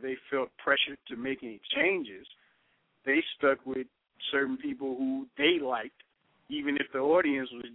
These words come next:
giving indications that they didn't necessarily like them. You know, and that's the thing about radio, like,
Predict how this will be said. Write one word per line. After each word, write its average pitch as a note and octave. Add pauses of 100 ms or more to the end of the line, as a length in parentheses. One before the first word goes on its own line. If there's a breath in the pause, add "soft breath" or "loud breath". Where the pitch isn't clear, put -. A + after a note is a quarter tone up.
giving C3
indications C3
that C3+
they C#3+
didn't E3
necessarily G2
like F#2
them. - (600)
You A2+
know, C3
and D3
that's -
the A#3+
thing F#3
about C#3+
radio, D3+
like, A#2+